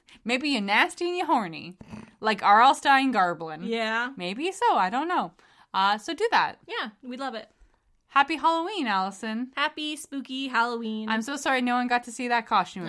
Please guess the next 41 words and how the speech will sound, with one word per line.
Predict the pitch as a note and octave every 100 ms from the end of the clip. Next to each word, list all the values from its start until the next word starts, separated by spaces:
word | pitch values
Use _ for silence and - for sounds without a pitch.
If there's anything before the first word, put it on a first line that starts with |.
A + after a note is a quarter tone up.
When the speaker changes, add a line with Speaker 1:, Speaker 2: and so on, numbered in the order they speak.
| A3+
Speaker 2:
That's | E3
Speaker 1:
yours. | A3+ A3
Speaker 2:
okay. | A3 G#3 G#3+ G#3+ _ _ _
Speaker 1:
Maybe | F3 G#3 G3+ A#3
there'll | A#3+ A3+
be | C4+
some | C4+ C#4
fan | C#4 A#3
art. | F3 D#3 - -
Speaker 2:
Ooh, | C4 F4+ F#4+ F#4 E4 D4 C4+ B3 A3+ G#3+ G3+
that'd | A3
be | G#3
cool. | G#3+ G#3+ G#3+
Speaker 1:
Probably | A#3 F3 G3+ D3
not. | - A1 - A#3
Speaker 2:
Okay, | G#3+ - -
yeah, | A#3+
that's | G#3+ G#3 -
fair. | - A3 -
Speaker 1:
<laughs> | E5+ E5+ - E5 C#5 - C5 - - - F4 - _ - - E4 -
But | C4
I'm | A#3 B3
gonna | A#3+
get | A#3 A3+ -
five | G#3+ G3+
hundred | A#3 G3 G3
pieces | G3+ G3 F#3+ F#3
of | F#3 F#3
fan | A3 G#3
art | G3+ G3
of | F3+
me | F#3+ F#3+
dressed | F3+ F#3 F#3
as | F3+ E3
a | F3+ E3+
Stranger | - F3 E3 D#3+
Thing. | - -
Speaker 2:
Yes, | B3+ B3+ -
please. | C#4+ D4 C4+ B3 -
<laughs> | - - - - _ _ _ _ - _ F5 E5+ C5+ C5+ _ - F#4+ F#4 E4+ C4
Speaker 1:
Okay, | G#3 A3+ B3 F#3